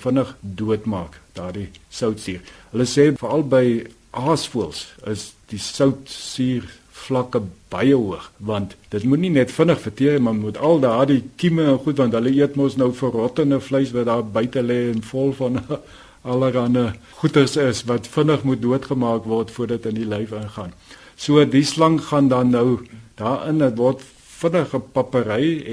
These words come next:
en dan gaan dit in die spiermaag in wat dit fyn maal. Uit die spiermaag kan stukke nog weer teruggevoer word na die kliermaag en dit gaan weer in. So, dit is 'n vinnige proses,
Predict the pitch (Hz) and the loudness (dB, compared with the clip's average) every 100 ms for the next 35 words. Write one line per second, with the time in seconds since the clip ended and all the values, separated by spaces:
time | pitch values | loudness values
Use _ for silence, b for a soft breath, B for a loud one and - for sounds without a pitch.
0 | 113 113 101 117 135 131 127 117 98 92 | -2 -2 -2 -4 -4 -2 -2 -2 -6 -10
1 | - - 170 170 139 139 143 139 - b | -12 -4 -2 -2 0 0 2 0 -6 b
2 | b b - 151 151 139 113 110 110 104 | b b -2 0 2 2 0 -2 -4 -6
3 | - - - - - - - - 156 147 | -10 -14 -14 -14 -16 -18 -8 -2 0 2
4 | 135 120 135 139 B B B - 147 147 | 2 4 4 4 B B B -2 2 2
5 | - 156 156 147 139 135 135 - 120 - | 0 0 2 4 4 4 2 -2 -2 0
6 | 151 143 143 123 104 101 131 165 - 135 | -2 0 0 0 -2 0 2 2 -2 0
7 | 170 - 151 - 147 147 135 135 135 131 | 0 2 -4 -2 0 2 0 0 0 0
8 | 127 127 127 139 139 131 127 127 113 107 | 0 -4 0 2 2 0 0 -2 -4 -8
9 | 107 127 120 117 135 127 139 139 135 131 | -6 -2 0 2 0 0 -2 -2 0 0
10 | 127 B B B 120 175 165 170 165 - | -2 B B B -2 0 0 0 -2 -2
11 | 185 190 180 175 - 110 - 87 - - | -2 -2 -2 -6 -6 -8 -6 -10 -10 -14